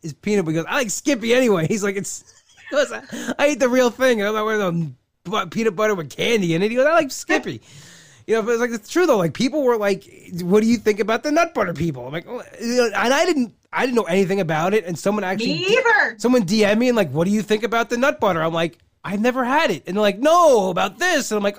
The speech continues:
Speaker 1: "I don't know. <laughs> I'm not in the dark with it." I, like, text somebody. I'm like, "What's going on with this?"
Speaker 2: No, I know. I completely
Speaker 1: Huh.
Speaker 2: agree. And it's like, you can't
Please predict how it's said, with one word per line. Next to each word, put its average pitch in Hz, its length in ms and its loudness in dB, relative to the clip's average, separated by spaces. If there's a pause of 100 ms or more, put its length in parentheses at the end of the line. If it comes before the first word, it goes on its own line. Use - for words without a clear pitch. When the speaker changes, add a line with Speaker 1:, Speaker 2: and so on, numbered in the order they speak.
(160)
Speaker 1:
"I 403 160 0
don't 392 220 -2
know. 381 340 0
<laughs> 226 40 -4
I'm 277 280 -4
not 285 120 4
in 349 100 -4
the 339 80 -4
dark 339 380 0
with 247 140 -10
it." 170 40 -8
I, 208 140 -2
like, 254 200 -4
text 277 260 -8
somebody. 156 280 -10
I'm 147 60 -12
like, 170 220 -14
"What's 392 180 -14
going 349 260 -2
on 359 200 -4
with 294 120 -8
this?" 113 320 -16 (880)
Speaker 2:
No, 370 260 -8
I 302 160 -4
know. 349 460 -4
I 262 280 -2 (160)
completely 302 920 -10
Speaker 1:
Huh. 262 140 0
Speaker 2:
agree. 277 340 -4
And 233 180 -2
it's - 120 -12
like, 233 260 -2 (300)
you 302 180 0
can't 427 460 2